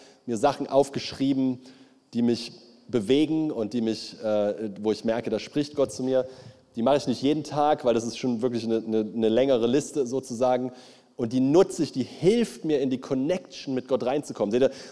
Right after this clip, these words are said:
Proklamation, ganz wichtig, ist nicht ein Werk, um von Gott irgendwas zu bekommen. Manchmal, äh, ne, ich weiß nicht, äh, kenn euch jetzt nicht so gut, wie ihr das lernt oder nicht lernt,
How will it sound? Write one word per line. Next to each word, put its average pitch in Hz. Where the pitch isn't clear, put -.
Proklamation, 170
ganz 156
wichtig, 165
ist 127
nicht 175
ein 127
Werk, 165
um 135
von 127
Gott 165
irgendwas 143
zu 131
bekommen. 123
Manchmal, 151
äh, 135
ne, 156
ich 143
weiß 156
nicht, 147
äh, 127
kenn 147
euch 131
jetzt 120
nicht 135
so 151
gut, 131
wie 120
ihr 131
das 123
lernt 127
oder 117
nicht 113
lernt, 123